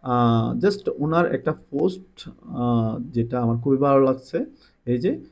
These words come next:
শিক্ষিত হয়ে যদি ভুলকে ভুল আর টিককে ঠিক বলার সাহস না থাকে, তবে আপনি সমাজের বোঝা ছাড়া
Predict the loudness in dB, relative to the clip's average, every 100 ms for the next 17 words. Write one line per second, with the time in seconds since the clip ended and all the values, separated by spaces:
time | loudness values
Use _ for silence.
0 | -20 -6 -6 -4 -2 4 6 6 6 2
1 | 0 0 0 -2 -2 2 2 0 -2 0
2 | 0 0 -6 -14 -20 _ -4 -4 -4 0
3 | 0 0 -2 -2 0 2 6 6 2 0
4 | -2 -2 -4 -2 -2 -2 -6 -2 -2 -2
5 | -2 0 -2 -4 -4 -6 -6 -10 -6 -2
6 | -2 0 0 -2 -6 -10 -10